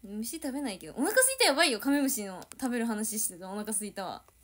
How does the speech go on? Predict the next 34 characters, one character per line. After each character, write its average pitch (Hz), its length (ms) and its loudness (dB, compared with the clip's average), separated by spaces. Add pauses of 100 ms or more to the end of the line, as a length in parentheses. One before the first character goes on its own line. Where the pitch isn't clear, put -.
カ 330 120 -8
メ 415 100 0
ム 302 100 0
シ 214 160 -2
ー 196 40 -8
ズ 185 80 -10
の 185 100 -12
仲 226 220 -8
間 285 80 -4
入 285 80 -6
り 269 80 -6
だ 269 100 -6
よ、 262 140 -10
そ - 80 -14
れ 180 80 -12
は。 170 180 -18 (400)
<laughs> - 1040 -12
そ - 60 -18
れ 294 80 -6
は 294 60 -10
カ 294 100 -6
メ 320 100 -4
ム 311 120 -4
シ 208 140 -4
ー 170 40 -12
ズ 165 60 -14
の 170 100 -14
仲 190 200 -12
間 208 100 -8
入 202 80 -10
り 190 60 -12
で 214 80 -10
す - 120 -12
ね。 - 160 -20